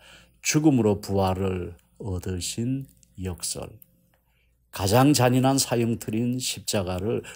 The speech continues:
구원의 상징으로 바꾸어 놓으신 역설을 깊이 묵상하며 주님을 기다리는 시간이 되기를 바랍니다. 기도하겠습니다. 하나님 아버지, 감사합니다.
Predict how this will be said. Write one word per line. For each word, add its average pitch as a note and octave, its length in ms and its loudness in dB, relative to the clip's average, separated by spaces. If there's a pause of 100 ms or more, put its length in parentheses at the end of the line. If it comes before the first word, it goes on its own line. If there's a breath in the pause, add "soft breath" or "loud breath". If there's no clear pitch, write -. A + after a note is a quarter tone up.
(120 loud breath)
구원의 C#3 360 4
상징으로 E3 580 0
바꾸어 F#2 440 -6
놓으신 F2+ 680 -8 (400)
역설을 G2 760 -4 (400 soft breath)
깊이 A2 420 -2
묵상하며 F2 960 -6 (380 loud breath)
주님을 F2+ 420 -6
기다리는 F#2+ 920 -6 (380 soft breath)
시간이 E2 800 -8
되기를 E2 520 -6
바랍니다. E2 760 -12 (680 loud breath)
기도하겠습니다. E2+ 1000 -8 (400 loud breath)
하나님 G#2 360 2
아버지, F#2+ 300 0
감사합니다. F2+ 920 -4